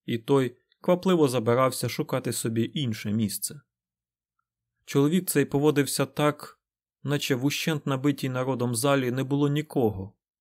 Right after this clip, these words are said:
крім нього. А ще Ранда та Мета. За ними він спостерігав,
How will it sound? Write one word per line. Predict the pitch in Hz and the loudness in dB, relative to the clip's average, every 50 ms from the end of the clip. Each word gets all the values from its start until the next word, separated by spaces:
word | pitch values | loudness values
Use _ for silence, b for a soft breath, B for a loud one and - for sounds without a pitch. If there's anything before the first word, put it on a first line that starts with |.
| _ _ | _ _
крім | - - 120 120 120 127 | -10 -6 -4 -4 -4 -4
нього. | 131 127 113 101 95 90 90 95 - _ _ _ _ _ _ _ _ _ _ _ _ _ _ _ _ _ _ | -4 -4 -4 -4 -6 -8 -12 -16 -20 _ _ _ _ _ _ _ _ _ _ _ _ _ _ _ _ _ _
А | - 123 113 | -8 -6 -4
ще | 107 - - - 131 123 117 | -4 -4 -2 -2 0 0 0
Ранда | - - 131 127 143 139 135 131 117 123 120 | -2 -2 -2 0 0 0 0 0 0 -2 -2
та | - - 139 | -2 -2 -4
Мета. | 139 131 117 104 98 - - 90 90 - _ _ _ _ _ _ _ _ _ _ _ _ _ _ _ _ _ _ _ _ _ _ _ _ - | -2 -2 -4 -4 -4 -8 -12 -16 -18 -18 _ _ _ _ _ _ _ _ _ _ _ _ _ _ _ _ _ _ _ _ _ _ _ _ -10
За | - 113 139 151 | -4 0 0 2
ними | 170 175 160 156 147 | 2 2 0 0 0
він | 143 147 | 0 0
спостерігав, | 143 - - 151 147 - - 147 147 151 160 143 143 123 110 101 98 - | -2 -2 -2 -4 -4 -2 0 2 2 2 2 0 0 -2 -2 -2 -4 -8